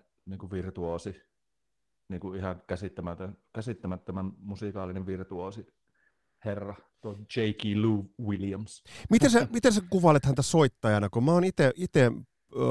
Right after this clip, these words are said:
Speaker 2: jollain tavalla aina tykännyt hänen tyylistään, mut siinä on ollut aina jotain sellaista erilaisuutta. Mainittiin jo noin kuusitoist osat esimerkiksi, mitä hän käyttää, ää, paljon,
Speaker 1: Niin.
Speaker 2: niin, niin,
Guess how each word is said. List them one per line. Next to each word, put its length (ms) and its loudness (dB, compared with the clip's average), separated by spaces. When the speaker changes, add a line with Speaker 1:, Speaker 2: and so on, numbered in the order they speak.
Speaker 2:
jollain 340 4
tavalla 300 2
aina 340 4
tykännyt 400 0
hänen 300 -2
tyylistään, 680 2
mut 200 -4
siinä 260 0
on 80 4
ollut 220 2
aina 240 2
jotain 380 2
sellaista 520 0
erilaisuutta. 920 4
Mainittiin 560 2
jo 80 4
noin 240 2
kuusitoist 720 0
osat 380 0
esimerkiksi, 640 -4
mitä 220 -2
hän 220 -4
käyttää, 580 -2
ää, 220 2
paljon, 420 2
Speaker 1:
Niin. 240 2
Speaker 2:
niin, 160 -4
niin, 300 2